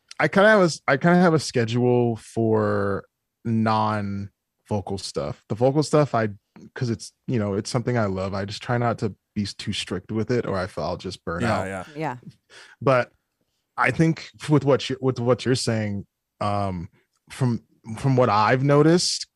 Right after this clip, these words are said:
Speaker 1: um, I feel that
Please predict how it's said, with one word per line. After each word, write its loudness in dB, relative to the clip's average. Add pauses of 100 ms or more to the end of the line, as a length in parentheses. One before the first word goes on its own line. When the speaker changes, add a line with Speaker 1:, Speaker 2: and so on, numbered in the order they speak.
(240)
Speaker 1:
um, -2 (960)
I 2
feel 6
that 4